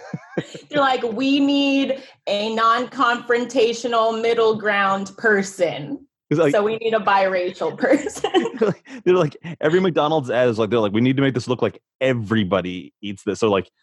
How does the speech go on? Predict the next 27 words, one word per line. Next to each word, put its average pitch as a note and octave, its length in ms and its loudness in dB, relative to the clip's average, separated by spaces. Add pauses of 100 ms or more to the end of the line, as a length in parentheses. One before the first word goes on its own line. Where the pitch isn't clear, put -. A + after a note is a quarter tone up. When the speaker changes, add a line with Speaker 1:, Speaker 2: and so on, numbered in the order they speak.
(140)
Speaker 1:
like, G#2 220 0
"All B2 80 4
right, G#2 180 0
this G#2+ 120 -6
is A#2 100 -2
what B2 80 -2
I A#2 40 0
need. G2+ 180 2
I F#2+ 80 0
need G2+ 100 0
a, F#2+ 120 0
I G2 40 -4
need G2 140 0
a F#2 40 -2
biracial A2+ 680 0 (680)
millennial A#2 640 2 (180)
mother G2 720 0
eating C3+ 240 0
French A#2+ 260 -2
fries, G#2+ 320 0
smiling A#2+ 460 -2
and A2 80 0
laughing. F2+ 500 -2 (280)
Get A2+ 160 -6
me F#2 140 -6
that." D#2 160 -10
Speaker 2:
Yes. G3 360 0